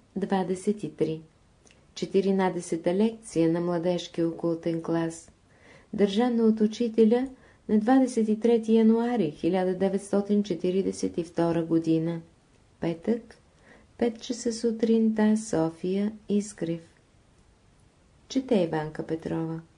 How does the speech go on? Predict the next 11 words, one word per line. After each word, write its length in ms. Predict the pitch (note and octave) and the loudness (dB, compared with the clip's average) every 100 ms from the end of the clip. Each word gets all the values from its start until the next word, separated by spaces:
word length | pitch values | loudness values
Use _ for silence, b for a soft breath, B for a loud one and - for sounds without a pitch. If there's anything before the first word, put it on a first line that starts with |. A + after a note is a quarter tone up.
| _ _ _ _ _ _ _ b b b b - | _ _ _ _ _ _ _ b b b b -6
Молитвата 920 | F#3 F#3 F3+ F3 - F#3+ F#3+ A#3 C4 - - | 0 0 -2 -6 -4 -6 -2 -4 -4 -10 -8
«Отче 580 | F3+ F3 - - - A3 | -6 -6 -8 -14 -2 0
наш». 640 | G3+ D#3+ D#3+ - - - _ _ _ _ _ _ _ _ _ _ _ _ _ - | 2 0 -6 -10 -14 -16 _ _ _ _ _ _ _ _ _ _ _ _ _ -6
Да 100 | E3 | -2
изпеете 680 | F3 - - C#4 C#4 A#3 F#3 | -2 -4 0 2 2 0 -2
една 320 | F#3 G3 G3 - | 0 -2 -2 0
песен, 460 | G3+ G3 G3 A#3 | 0 0 -2 -2
която 480 | - G3+ G3 G3 E3 | 0 0 0 -2 -8
произвожда 680 | F3 F#3 F3+ G3+ G#3 G3+ F#3 | -2 -2 0 0 0 -2 -4
повече 460 | F#3+ F#3 F3+ F3 | -2 -2 -4 -8
топлина. 560 | E3 E3 E3 E3 E3 E3 | -6 -8 -4 -4 -2 -4